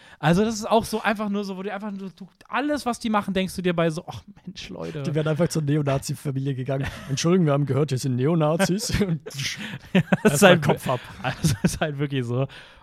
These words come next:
Speaker 1: Und das hat mich irgendwie, das frustriert mich irgendwie beim Schauen. Ähm, aber an sich ist schon ein ganz cooler Film so.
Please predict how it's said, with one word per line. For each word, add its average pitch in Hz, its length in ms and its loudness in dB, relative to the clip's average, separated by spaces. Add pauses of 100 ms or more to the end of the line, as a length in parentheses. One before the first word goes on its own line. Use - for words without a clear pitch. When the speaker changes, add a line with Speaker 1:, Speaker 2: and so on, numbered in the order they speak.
(120)
Speaker 1:
Und 160 380 2
das 165 120 0
hat 160 140 -6
mich 160 100 -4
irgendwie, 165 380 -4 (160)
das 165 160 -2
frustriert - 420 -4
mich 156 120 -4
irgendwie 131 160 -2
beim 123 160 2
Schauen. 127 380 2 (500)
Ähm, 139 500 2
aber 147 160 2
an 151 80 4
sich 170 160 0
ist 170 140 0
schon 190 140 2
ein 135 120 -2
ganz 135 260 0
cooler 127 260 2
Film 107 220 -6
so. 98 280 -8